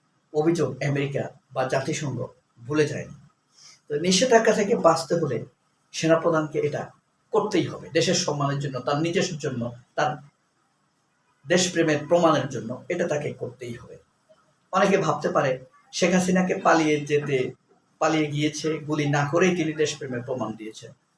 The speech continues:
না, সেটা প্রমাণ নয়। সেনাপ্রধান যদি গুলি করত হয়তো আরো দুই হাজার লাশ বেশি পড়ত, কিন্তু সেদিন আর রোখানো সম্ভব ছিল না।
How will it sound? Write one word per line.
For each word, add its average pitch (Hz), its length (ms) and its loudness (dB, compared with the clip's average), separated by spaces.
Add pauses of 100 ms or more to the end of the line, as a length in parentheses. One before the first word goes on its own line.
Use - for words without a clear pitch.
(160)
না, 147 140 -4
সেটা - 280 -4
প্রমাণ 131 400 -2
নয়। - 160 -12 (440)
সেনাপ্রধান 190 480 2
যদি 208 160 2
গুলি 185 320 2
করত 185 300 -2 (640)
হয়তো 156 180 2
আরো 170 380 6
দুই 165 140 4
হাজার 151 260 4
লাশ 131 240 2 (140)
বেশি 127 300 -6
পড়ত, - 260 -18 (720)
কিন্তু 165 180 -10
সেদিন 165 380 2
আর 147 180 4
রোখানো 135 340 -2 (400)
সম্ভব 151 400 -2
ছিল - 220 -14
না। - 120 -14